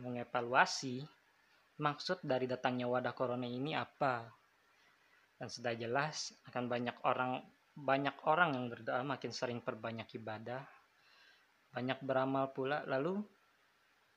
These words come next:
kita juga bisa mulai membenahi pencarian konten di berbagai platform sosial media kita, teman-teman. Ya, misalkan di YouTube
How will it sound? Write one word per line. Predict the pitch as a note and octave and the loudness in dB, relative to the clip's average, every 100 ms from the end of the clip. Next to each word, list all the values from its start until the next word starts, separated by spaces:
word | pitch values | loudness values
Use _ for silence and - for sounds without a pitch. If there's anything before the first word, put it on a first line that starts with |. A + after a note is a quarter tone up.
| _ _ - | _ _ -14
kita | C#3+ F#3 | -2 0
juga | F3+ C#3+ C3 | 2 0 0
bisa | B2+ C#3+ | 0 0
mulai | C3 C3+ C3+ C#3 | 0 2 2 2
membenahi | C3 B2 B2+ B2 A2+ - F3 G#3 - - | 0 -2 -2 -2 -6 -6 -6 -6 -10 -6
pencarian | C#3+ B2+ B2+ B2 B2+ B2+ | -4 0 0 2 -2 -2
konten | - B2 - C#3 C#3+ | -4 -4 -2 -2 0
di | B2+ | -2
berbagai | B2 B2 B2 B2 | -2 -2 -2 -2
platform | - A#2+ - B2 | 0 0 0 -6
sosial | A#2+ A#2+ - B2 | -6 -6 -2 -2
media | A#2+ A2+ A#2 A2+ | -2 -6 -8 -10
kita, | - - C3+ C#3 - - | -14 -8 -8 -8 -18 -10
teman-teman. | A#2+ A2+ A2 A2 - - - - - - - - - - - - | -8 -8 -10 -12 -14 -20 -20 -20 -20 -20 -20 -20 -20 -18 -20 -6
Ya, | E3+ G#3 A3+ B3+ C#4+ _ _ _ _ - - _ - - | 0 0 0 -4 -10 _ _ _ _ -20 -20 _ -20 -14
misalkan | C#3+ - C3+ E3 | -6 0 0 0
di | D#3 B2+ | -2 -2
YouTube | A#2+ - C3 - | -2 -2 -2 -2